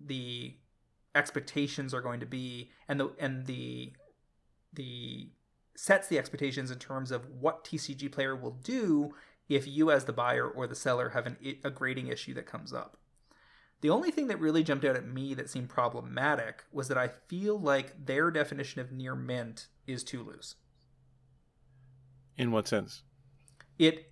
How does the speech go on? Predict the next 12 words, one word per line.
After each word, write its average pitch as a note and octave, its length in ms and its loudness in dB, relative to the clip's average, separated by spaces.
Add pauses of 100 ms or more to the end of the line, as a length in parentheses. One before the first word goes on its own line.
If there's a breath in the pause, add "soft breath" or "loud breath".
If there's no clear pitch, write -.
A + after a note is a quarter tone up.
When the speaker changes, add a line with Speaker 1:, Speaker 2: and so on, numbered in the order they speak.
Speaker 1:
lists D3 500 2 (100)
a D3+ 120 6
bunch C#3+ 320 6
of C#3+ 80 0
things C#3+ 280 0
that - 200 0
could D#3 280 2
be D3+ 120 -2
wrong C3 400 0
with C3 140 -8
the B2 60 -6
card, C#3 460 2